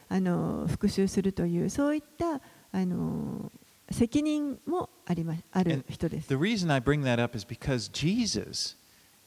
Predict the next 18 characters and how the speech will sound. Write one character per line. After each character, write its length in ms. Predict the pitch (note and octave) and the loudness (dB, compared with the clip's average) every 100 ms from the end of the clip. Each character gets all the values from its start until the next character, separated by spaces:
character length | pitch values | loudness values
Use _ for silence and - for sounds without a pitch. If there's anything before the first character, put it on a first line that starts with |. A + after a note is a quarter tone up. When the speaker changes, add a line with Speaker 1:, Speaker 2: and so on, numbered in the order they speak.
| - | 0
Speaker 2:
is 260 | C#3 B2+ - - | 2 4 0 2
our 420 | E3 G3+ C#3 G2+ - | 4 6 6 4 -2
kinsman 480 | - C#3+ A2+ G#2 G#2 | 2 4 4 2 2
redeemer. 420 | G2 F2+ G2+ F2 | 2 2 2 2
That's 220 | F2 C3+ C3+ | 2 2 4
a 20 | |
picture. 400 | - D#3+ - A2 - - - | 2 2 0 0 -2 -18 4
When 180 | D#3 D#3 | 4 6
Jesus, 580 | D3 A#3 C#4 F#3 D3 - - | 4 4 4 2 2 -4 0
who 80 | F3 | 4
is 120 | D3+ - | 4 4
always 480 | C#3+ F3 G#3+ G3+ - | 4 4 2 -2 0
God, 440 | B2+ G#2 F#2 G#2 C3+ - - A2+ | 0 0 0 -6 -8 -20 -20 -20
okay, 300 | - G#2 A2+ | -8 -6 -6
he 220 | - C#3 | -6 -10
came 420 | - - F3+ G#3 | -10 -8 -6 -6
to 160 | - - | -8 -8
earth 460 | - B2 F2 - | -2 -2 -4 -12